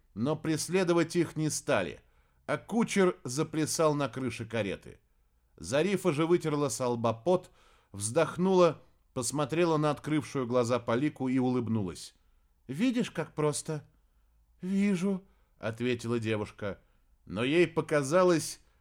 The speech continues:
что красные глаза спутницы полны крови. Глава пятая, в которой бабуля Кутерьма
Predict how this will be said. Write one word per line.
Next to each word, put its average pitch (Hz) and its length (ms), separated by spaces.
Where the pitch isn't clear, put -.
что - 260
красные 165 580
глаза 139 360
спутницы 139 1000
полны 101 640
крови. 87 600
Глава 135 500
пятая, 156 680
в - 140
которой 196 500
бабуля 175 480
Кутерьма 127 800